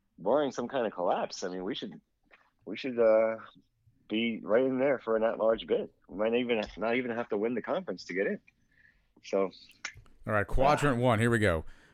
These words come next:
Speaker 2: Home games versus R P I teams ranked in the top thirty, neutral games versus one through fifty,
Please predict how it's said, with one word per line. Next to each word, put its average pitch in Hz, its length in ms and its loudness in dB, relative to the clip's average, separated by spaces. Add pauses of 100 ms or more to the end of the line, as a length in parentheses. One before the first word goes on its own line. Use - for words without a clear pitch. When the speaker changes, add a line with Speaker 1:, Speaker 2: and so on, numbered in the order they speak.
Speaker 2:
Home 160 360 6
games 135 400 6
versus 104 480 4
R 113 180 6
P 127 220 4
I 127 80 8
teams 110 420 2
ranked 104 360 2
in 98 100 0
the 90 80 0
top 92 280 2
thirty, 131 500 4 (460)
neutral 127 440 4
games 120 380 4
versus 101 460 2
one 101 260 2
through 87 200 -2
fifty, 120 600 2